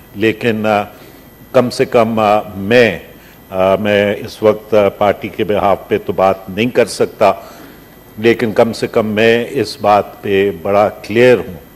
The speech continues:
कि एक शख्स जिसको एक अदालत ने आर्टिकल छः के तहत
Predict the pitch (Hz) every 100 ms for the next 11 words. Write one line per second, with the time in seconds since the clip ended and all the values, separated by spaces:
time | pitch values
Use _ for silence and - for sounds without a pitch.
0 | - - - - - - 113 110 110 110
1 | - 120 127 120 - - 120 117 - -
2 | - - - - - - - - - 101
3 | 117 - - 123 117 117 120 - 120 113
4 | - - 104 87 107 113 123 120 107 104
5 | 107 101 - - - - - - - 110
6 | - 113 - 113 104 - 123 127 - 117
7 | - 107 104 104 208